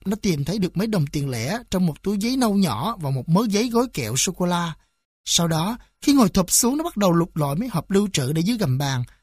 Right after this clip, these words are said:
kéo từng hộp ra, lật xem qua nội dung từng hộp. Nó đang lục lọi thì bị cắt ngang việc em gái nó nằng nặc kêu,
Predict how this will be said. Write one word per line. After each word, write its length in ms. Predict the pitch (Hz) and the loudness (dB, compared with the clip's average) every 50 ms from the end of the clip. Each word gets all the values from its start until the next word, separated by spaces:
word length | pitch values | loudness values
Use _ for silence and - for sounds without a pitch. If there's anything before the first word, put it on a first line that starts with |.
| _ - | _ -6
kéo 160 | - 165 190 226 - | -2 -2 0 0 0
từng 160 | 202 156 139 | 0 0 0
hộp 240 | 101 127 - - - | 0 0 -2 -4 -2
ra, 260 | 165 170 175 170 156 - - - - - - - | -2 -2 -2 -2 -4 -6 -10 -16 -16 -16 -6 0
lật 280 | - 180 175 170 - - | 4 4 4 4 4 2
xem 260 | - - 233 240 233 | 2 2 2 2 2
qua 220 | - - 233 233 | 2 2 2 4
nội 200 | 220 165 123 123 | 4 4 2 2
dung 200 | 151 180 185 180 175 - | 2 2 2 2 2 0
từng 180 | - 143 131 110 | 0 0 0 0
hộp. 280 | 95 120 113 110 - _ _ _ _ _ - - _ _ _ - | 0 0 -2 -2 -6 _ _ _ _ _ -20 -20 _ _ _ -6
Nó 60 | 220 214 | -2 0
đang 120 | 208 202 | 2 2
lục 240 | 185 165 147 - 147 | 2 0 0 -2 -2
lọi 180 | 143 131 143 147 | -2 -2 -2 -2
thì 60 | 175 | -2
bị 120 | 160 147 151 | -2 -2 -2
cắt 240 | - 247 240 - 233 | -4 -6 -4 0 2
ngang 220 | 214 208 196 185 | 2 4 4 2
việc 160 | 156 151 - | 0 -2 -4
em 180 | - 175 190 185 | -2 -2 -2 0
gái 200 | 180 185 208 240 | 0 -2 -2 0
nó 120 | 247 254 | 0 0
nằng 280 | 240 208 196 175 165 160 | 2 2 2 2 0 0
nặc 160 | 151 143 - - | -2 -4 -4 0
kêu, 240 | 220 214 214 214 | 2 2 2 2